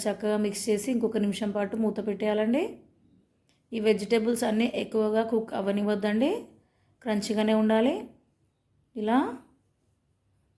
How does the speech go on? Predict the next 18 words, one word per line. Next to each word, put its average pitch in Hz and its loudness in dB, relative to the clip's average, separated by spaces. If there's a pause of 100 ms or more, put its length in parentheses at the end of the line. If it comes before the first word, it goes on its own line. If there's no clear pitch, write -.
వన్ 214 -2
మినిట్ 208 -2
తర్వాత 208 0
మిక్స్ 208 -6
చేయాలండి. 208 2
తర్వాత 214 0
ఇప్పుడు 214 -6
మనం 220 0
ఇందులో 233 2 (480)
కొన్ని 220 0
మష్రూమ్స్ 214 -4
కూడా 226 2
వేస్తున్నానండి 220 2
నేను. 262 0 (480)
మష్రూమ్స్ 208 -6
కూడా 208 2
వేశాక 208 -2 (240)
ఇలా 233 2